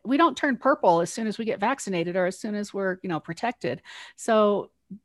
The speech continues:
just by looking at someone, you can't know if they have been vaccinated, no matter what age they are. And also it's an invasion of someone's privacy to ask. So I am still acting like the people in the grocery store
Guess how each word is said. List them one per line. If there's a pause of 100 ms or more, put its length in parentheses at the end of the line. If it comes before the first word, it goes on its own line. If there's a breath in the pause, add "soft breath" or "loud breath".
(120)
just
by
looking
at
someone,
you
can't
know
if
they
have
been
vaccinated,
no
matter
what
age
they
are.
And
also
it's
an
invasion
of
someone's
privacy
to
ask. (340 loud breath)
So (640)
I
am
still
acting
like
the
people
in
the
grocery
store